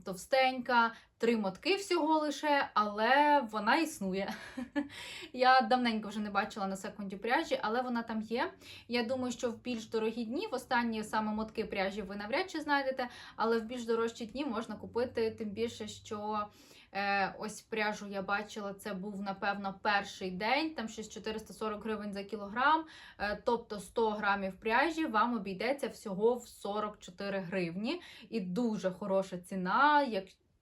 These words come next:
тим більше за повноцінний моток, і тут ви можете купити три, і, я думаю, їх вистачить на... На якусь жилетку невеликого розміру,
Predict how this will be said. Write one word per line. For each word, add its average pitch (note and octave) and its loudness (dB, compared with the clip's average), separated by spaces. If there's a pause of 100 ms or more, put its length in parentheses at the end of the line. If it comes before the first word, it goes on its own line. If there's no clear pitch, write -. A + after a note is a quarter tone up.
тим G#3 0
більше A#3+ -2
за F#3+ 2
повноцінний F#3+ -4
моток, G3+ 0
і F#3+ -14
тут - -10
ви G3 -8
можете F#3+ -6
купити F3+ -10
три, C#4+ -4 (380)
і, A#3+ -4
я B3 -2
думаю, G#3+ -4
їх A3 -6
вистачить G#3 -6
на... G#3 0 (560)
На A#4+ -2
якусь C4 -4
жилетку D4 2
невеликого C#4 2
розміру, A#3+ 2